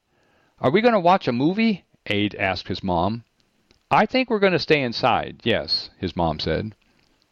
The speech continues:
Tolu, a fifth grader, announced that his teacher had assigned him extra homework to make up for the missed class time. "He wants us to stay intact," Tolu said. "Even if we miss a day,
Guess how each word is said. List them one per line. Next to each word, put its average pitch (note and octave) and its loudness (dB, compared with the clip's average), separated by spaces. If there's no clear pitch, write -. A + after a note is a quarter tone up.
Tolu, F3 2
a A#2 0
fifth A3+ 0
grader, G#2 2
announced C#3+ -2
that A2+ 2
his A#3+ 2
teacher A2+ 0
had A#2 2
assigned A#2+ 0
him A2+ 2
extra A2+ 0
homework D#3+ 0
to - -4
make E3+ 2
up F#3+ 4
for B2+ -2
the A2+ -2
missed A#2 0
class D#3+ 2
time. D#2+ -6
"He C3 2
wants G3+ -2
us D#3 2
to B2 -4
stay A2+ 2
intact," G2+ -2
Tolu F#2 -2
said. F2+ 0
"Even A3+ 2
if G3+ 0
we E3 6
miss E3+ 2
a G#2+ 0
day, G2 2